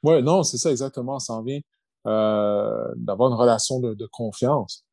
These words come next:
Euh, parce que c'est sûr, si, comme tu viens de le dire, si on s'est aperçu que la personne nous a menti, ben là, après ça, on va, on, da-, en tant que journaliste, faut toujours que tu questionnes tout.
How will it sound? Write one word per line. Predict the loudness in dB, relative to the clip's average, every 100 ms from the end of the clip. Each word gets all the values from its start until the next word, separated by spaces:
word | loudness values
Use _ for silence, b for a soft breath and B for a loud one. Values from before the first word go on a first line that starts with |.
| _ _ _ 0
Euh, | 2
parce | 0 2
que | 2
c'est | 4 4
sûr, | 4 4
si, | 4 2 0 -2
comme | -4
tu | -4 -4
viens | -2
de | -2
le |
dire, | 0 -2 -2
si | -4
on | -4
s'est | -2
aperçu | -2 -2 -6 -6 -6
que | -2 -2 -4 b b _ _
la | -4
personne | 0 0 2 0
nous | 0 2
a | 2
menti, | 0 -4 -4 -4 -2
ben | 0
là, | 2 0
après | -2 -6
ça, | -4 -6
on | -4
va, | -2 -4 -6 -12 _
on, | -16 -14 -16 -6
da-, | 0 0 -2 -8 -2
en | 2
tant | 4
que | 2
journaliste, | 2 2 2 0 -2
faut | -6
toujours | -4 -6 -4
que | -6
tu | -6 0
questionnes | 0 0 -2 -2 -4
tout. | -8 -10